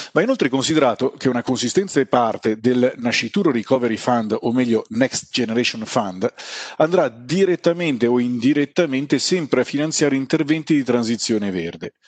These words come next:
Direi un'occasione da non perdere anche lato investimenti. Ne parliamo oggi insieme a Francesca Mozzati, Product Specialist di Sycomore. Innanzitutto, Francesca, benvenuta.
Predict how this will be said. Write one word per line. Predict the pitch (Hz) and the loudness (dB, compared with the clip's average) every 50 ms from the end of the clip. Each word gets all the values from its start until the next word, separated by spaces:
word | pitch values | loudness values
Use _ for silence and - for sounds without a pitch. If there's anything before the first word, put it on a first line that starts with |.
| - - - - - - - - - _ _ _ | -20 -18 -16 -16 -16 -16 -16 -20 -20 _ _ _
Direi | _ 139 147 151 151 151 - | _ 4 4 4 4 4 2
un'occasione | 185 156 156 147 - 160 143 127 143 160 156 147 131 | 2 2 2 2 4 2 2 4 2 2 2 2 0
da | 123 113 127 123 | 2 2 2 2
non | 117 123 143 165 175 165 135 | 2 0 0 0 0 0 0
perdere | - 120 107 107 101 98 110 127 147 - | 0 0 0 0 -2 -2 0 0 0 0
anche | - 160 147 151 143 175 | 0 0 -2 0 0 0
lato | 156 147 - - 151 151 165 - | 2 2 2 2 0 -2 0 0
investimenti. | - 180 165 156 139 117 123 117 - - 117 107 101 98 92 92 95 - 98 - _ _ _ - - - - - - - | -2 -2 -2 -2 0 0 0 0 -2 -4 -6 -8 -8 -8 -10 -10 -12 -14 -14 -16 _ _ _ -14 -14 -14 -16 -20 -10 -4
Ne | - 165 | -2 0
parliamo | 165 226 226 220 247 220 165 170 | 2 0 2 2 0 0 0 0
oggi | 180 147 135 | -2 0 -2
insieme | 147 147 - - 202 202 185 165 | -4 -2 0 0 0 0 2 2
a | 143 131 | 0 2
Francesca | - 143 139 139 127 - 151 139 - - 135 | 2 0 0 0 0 0 0 0 0 0 0
Mozzati, | 131 123 - - - 117 101 92 - - 107 - _ | 0 -2 -4 -2 -2 -2 -2 -2 -4 -6 -8 -8 _
Product | _ - 156 156 147 147 135 | _ 0 0 0 0 -2 -6
Specialist | - - - 185 185 - - 170 160 151 - 170 - | -4 0 0 0 0 0 -2 -2 -4 -2 -4 -6 -6
di | - 123 127 120 - | -2 -2 -2 -2 0
Sycomore. | - - - - 110 - - 113 101 98 95 - - _ _ - - - - - - | -2 -4 -4 -2 -4 -6 -6 -6 -4 -4 -4 -6 -6 _ _ -14 -12 -12 -12 -12 -6
Innanzitutto, | - 147 156 160 - 190 165 160 123 135 127 - | -2 -2 0 0 0 0 0 2 2 0 0 0
Francesca, | - - 151 143 135 143 123 - - 120 - - | 0 -2 0 0 0 0 2 2 0 0 0 0
benvenuta. | 139 147 151 143 143 139 123 110 98 - 95 90 | 0 0 2 4 2 0 0 -2 -4 -4 -6 -6